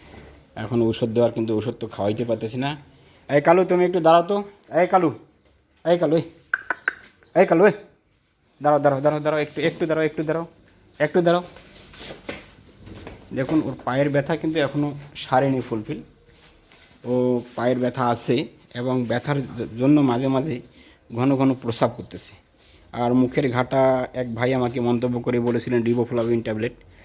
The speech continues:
হ্যাঁ ভাই, দিয়েছি, কিন্তু আপনি পেভিটিন আর এফানের কথা বলছিলেন, দুইটাই মোটামুটি একই কাজ করে যদিও, কিন্তু এখানে স্টেরয়েড এবং অ্যান্টিফাঙ্গাল না দিয়ে বরং অ্যান্টিবায়োটিক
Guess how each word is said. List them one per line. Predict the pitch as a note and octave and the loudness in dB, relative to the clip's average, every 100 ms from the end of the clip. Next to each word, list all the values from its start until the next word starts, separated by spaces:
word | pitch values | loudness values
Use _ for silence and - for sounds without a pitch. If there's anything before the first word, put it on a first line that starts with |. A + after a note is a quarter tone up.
| - - - | -20 -20 -8
হ্যাঁ | C3 | -2
ভাই, | B2+ B2+ | 2 2
দিয়েছি, | B2 C3 B2+ C3 | 2 0 0 -4
কিন্তু | C3+ C3 C3+ | -4 -2 -2
আপনি | A#2 C3+ C3 | -2 -2 -4
পেভিটিন | B2+ B2 A#2+ B2 C#3 C#3 C#3 | -2 -4 -2 -2 0 0 2
আর | B2+ | 2
এফানের | B2 A#2+ C3+ B2+ | 0 0 0 0
কথা | C3 C3 | 2 2
বলছিলেন, | B2 A#2+ A#2 C3 | 0 -4 -4 -4
দুইটাই | A#2+ A#2+ C3 | -2 -2 -2
মোটামুটি | B2 A#2 A#2+ A#2+ A#2+ | -2 -2 -4 -4 -4
একই | A2 C3 | 0 -2
কাজ | B2+ A#2 - | 0 -2 0
করে | A#2 A2 | -4 -2
যদিও, | A2 G#2+ D#3 - - - - - _ _ | -2 -2 -6 -8 -20 -20 -20 -20 _ _
কিন্তু | C3 B2+ | -6 0
এখানে | C3 C3 C#3 C3+ C3+ B2+ - - _ - _ _ - - A#2 | 2 2 0 2 0 -4 -10 -20 _ -20 _ _ -20 -14 -14
স্টেরয়েড | - C3+ C#3 D3+ E3 | -4 2 4 4 2
এবং | D#3 D3 | 0 0
অ্যান্টিফাঙ্গাল | C3 C3+ C3 A#2+ A#2+ B2 | -2 -4 -4 -2 0 0
না | A#2 | -2
দিয়ে | A#2 C3+ A#2+ D3+ - _ _ _ _ _ | 0 0 0 -2 -10 _ _ _ _ _
বরং | A#2+ B2 B2 A#2+ - - - A#2+ - _ - | -2 0 0 -4 -14 -20 -16 -16 -16 _ -6
অ্যান্টিবায়োটিক | B2 B2 B2+ B2 B2 B2 C#3+ - | -4 -2 0 2 2 0 -4 -4